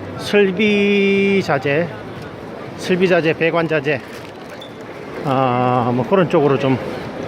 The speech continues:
관심이 있어서 왔는데, 그런 거는 전혀 없었고, 어, 쓸데없는, 이-, 이런 데 와서 도마는 왜 파는지 모르겠어요.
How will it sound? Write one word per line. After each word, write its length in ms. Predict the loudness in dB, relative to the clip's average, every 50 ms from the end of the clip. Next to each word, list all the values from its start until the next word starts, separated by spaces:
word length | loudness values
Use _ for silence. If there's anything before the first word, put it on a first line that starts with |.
| -8 -8 -8 -8 -8 -8 -8 -8 -8 -8 -8 -8 -8 -4 0
관심이 340 | 0 0 0 2 2 2 2
있어서 220 | 0 -2 -2 -2
왔는데, 400 | 0 0 0 0 0 -2 -2 -2 0
그런 160 | 0 0 2
거는 160 | 0 0 0 2
전혀 260 | 2 2 4 4 2
없었고, 420 | 0 0 -2 -2 0 2 0 0 0 -2 -8 -6 -6 -6 -6 -8 -8 -8 -8 -8 -8 -6 -6 -6 -8 -8 -8 -10 -10 -10 -10 -10 -10 -10 -8 -6 -4
어, 320 | -2 0 0 0 0 0 -2
쓸데없는, 600 | 0 0 0 2 4 4 4 4 4 2 2 0 -2 -8 -12 -12 -12 -14 -14 -14 -14 -14 -14 -14 -14 -12 -12 -12 -12 -12 -10 -6 -4
이-, 40 | 2
이런 320 | 2 4 4 6 4 4 4
데 60 | 6
와서 280 | 4 4 4 2 0
도마는 360 | 2 4 4 4 4 2 2 0
왜 80 | 0
파는지 340 | -2 -2 -2 -2 0 0 -2
모르겠어요. 460 | -2 -2 -2 -2 -2 -4 -4 -6 -8